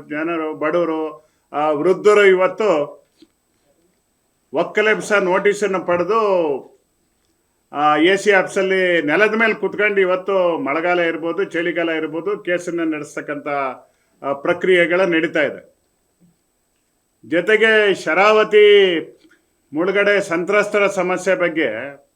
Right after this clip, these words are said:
ಕಳೆದ ಸರಿ ವಿಧಾನಸಭೆ ಚುನಾವಣೆ ಸಮಯದಲ್ಲಿ ಮಾಜಿ ಮುಖ್ಯಮಂತ್ರಿ ಯಡಿಯೂರಪ್ಪ ಹೇಳಿದ್ರು, "ಹದಿನೈದು ದಿನದಲ್ಲಿ ನಾವು ಬಗೆಹರಿಸ್ಬಿಡ್ತೀವಿ" ಅಂತ. ಮಧು ಬಂಗಾರಪ್ಪನವ್ರು ಪಾದಯಾತ್ರೆ ಮಾಡಿ ಭಾರಿ ಹುಮ್ಮಸ್ಸಿನಿಂದ,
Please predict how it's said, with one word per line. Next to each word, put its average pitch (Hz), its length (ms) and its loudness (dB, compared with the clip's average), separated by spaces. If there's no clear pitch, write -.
ಕಳೆದ 180 240 2
ಸರಿ 214 340 4
ವಿಧಾನಸಭೆ 202 640 0
ಚುನಾವಣೆ 202 500 -2
ಸಮಯದಲ್ಲಿ 196 920 2
ಮಾಜಿ 180 380 2
ಮುಖ್ಯಮಂತ್ರಿ 196 640 0
ಯಡಿಯೂರಪ್ಪ 190 480 4
ಹೇಳಿದ್ರು, 175 640 0
"ಹದಿನೈದು 175 420 0
ದಿನದಲ್ಲಿ 220 360 0
ನಾವು 208 200 2
ಬಗೆಹರಿಸ್ಬಿಡ್ತೀವಿ" 180 800 0
ಅಂತ. - 180 -4
ಮಧು 196 200 2
ಬಂಗಾರಪ್ಪನವ್ರು 220 800 2
ಪಾದಯಾತ್ರೆ 208 720 2
ಮಾಡಿ 202 800 2
ಭಾರಿ 202 440 6
ಹುಮ್ಮಸ್ಸಿನಿಂದ, 196 720 -4